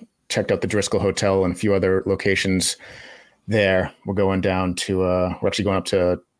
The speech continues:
New York this weekend and then New Orleans later this year.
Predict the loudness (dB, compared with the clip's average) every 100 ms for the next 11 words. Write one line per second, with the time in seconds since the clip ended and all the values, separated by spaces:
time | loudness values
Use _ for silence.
0 | -2 0 2 2 0 -4 -8 -4 -2 0
1 | 0 0 -2 -6 -16 _ -6 -4 -2 -2
2 | -2 -4 -10 _ -20 -8 -2 0 2 2
3 | 0 0 2 0 2 0 0